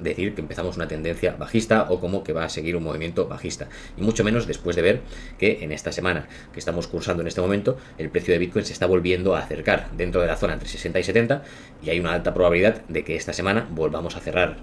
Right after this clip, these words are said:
el precio de Bitcoin en un precio entre los sesenta y los setenta mil dólares. Entonces, en ese aspecto,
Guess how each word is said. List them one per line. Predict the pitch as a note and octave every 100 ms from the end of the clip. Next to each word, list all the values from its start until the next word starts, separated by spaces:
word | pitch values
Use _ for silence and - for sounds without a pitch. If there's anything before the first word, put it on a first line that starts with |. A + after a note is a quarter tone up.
| -
el | -
precio | - D2+ E2
de |
Bitcoin | F#2+ G#2+ B2 C3 - -
en | D2 D#2 -
un | D2+ D2+
precio | E2+ G#2 -
entre | F2 E2 G2
los | D#2
sesenta | - - E2 F#2+
y | D#2+
los | -
setenta | D#2 D2 D#2
mil | F2 - - - -
dólares. | D#2+ D2 D2
Entonces, | D#2+ G2+ A2+ - - - -
en |
ese | C#3
aspecto, | C#3 C#3 C3 D#3 D#3